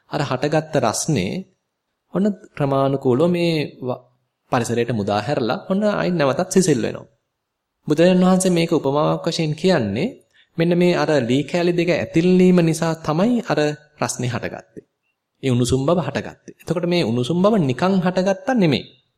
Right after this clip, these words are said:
මොකද්දෝ හේතුවක් නිසා තමයි උණුසුම් බව හටගත්තේ. මොකද්ද හේතුව? අන්න අර එකට ඇතිල්ලීම නිසා.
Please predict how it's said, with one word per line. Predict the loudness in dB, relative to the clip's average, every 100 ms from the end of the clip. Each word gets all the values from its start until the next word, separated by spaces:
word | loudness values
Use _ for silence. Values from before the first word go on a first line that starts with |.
| _ _ _ _ -14
මොකද්දෝ | -10 -10 -6 -2 0
හේතුවක් | 0 0 2 2 0
නිසා | -2 -2
තමයි | -2 -2 0
උණුසුම් | 0 0 -2
බව | 0 -2
හටගත්තේ. | -4 -6 -4 -4
මොකද්ද | -4 -4 -4 -2
හේතුව? | -2 -2 -4 -4 -4 -8 _ _ _ _
අන්න | -4
අර | -4
එකට | -4 -6 -6
ඇතිල්ලීම | -4 -2 0 0 0
නිසා. | -2 -6 -10